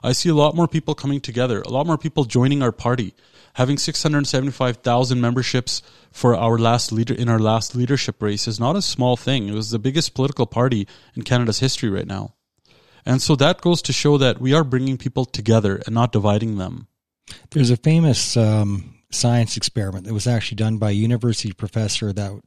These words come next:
Speaker 2: uh, took the role of a child, uh, like a middle school teacher. And she, she goes into this middle school and she tells, uh, the kids in the class,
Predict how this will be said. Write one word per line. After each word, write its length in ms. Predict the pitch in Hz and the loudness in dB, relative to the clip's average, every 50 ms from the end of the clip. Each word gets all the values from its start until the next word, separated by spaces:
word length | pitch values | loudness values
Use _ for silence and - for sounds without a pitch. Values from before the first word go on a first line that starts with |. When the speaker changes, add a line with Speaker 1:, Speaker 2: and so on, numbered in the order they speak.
| _ - | _ -6
Speaker 2:
uh, 140 | 113 101 95 | -6 -4 -4
took 200 | - - 135 - | -4 -4 -6 -4
the 80 | - 120 | -4 -4
role 340 | 101 107 107 107 104 104 101 | -2 0 0 0 0 -2 -4
of 100 | 95 85 | -4 -4
a 60 | 98 | -6
child, 560 | - - - 117 110 110 107 104 95 - - - - | -6 -2 0 0 0 2 0 -2 -4 -6 -10 -12 -8
uh, 140 | 110 107 98 | -6 -6 -4
like 160 | 95 98 - | -4 -6 -4
a 20 | 113 | -2
middle 220 | 101 110 110 104 | -2 -2 0 -2
school 240 | - - - 87 85 | -4 -6 -8 -12 -12
teacher. 340 | - - - - - - - _ _ _ _ - - - - - - - - - _ - | -12 -12 -12 -12 -12 -14 -14 _ _ _ _ -20 -20 -20 -20 -20 -20 -20 -20 -20 _ -6
And 260 | 110 110 107 104 104 | -2 -2 -2 -2 -2
she, 300 | 101 - - 127 127 - | -4 -4 -2 -4 -4 -4
she 160 | - - - 123 | -8 -10 -4 0
goes 200 | 139 143 135 139 | 0 0 0 0
into 140 | 139 127 | -2 -2
this 220 | 117 117 110 - - | -2 -4 -4 -4 -2
middle 160 | 113 107 110 | -2 -2 -2
school 400 | - - - - 98 92 92 95 | -4 -6 -6 -6 -6 -6 -6 -6
and 200 | - 107 101 87 | -6 -6 -6 -4
she 140 | - - 101 | -4 -6 -6
tells, 540 | 87 - 117 113 113 113 107 - - - - | -4 -2 -2 0 0 0 -2 -2 -4 -4 -4
uh, 120 | 104 98 | -4 -4
the 120 | 90 98 | -4 -6
kids 240 | - - 117 110 95 | -4 -2 -2 -2 -2
in 100 | 98 95 | -4 -6
the 80 | 95 95 | -6 -8
class, 560 | - - 113 104 101 101 98 95 - - - | -6 -4 -2 -2 0 0 -2 -2 -4 -6 -8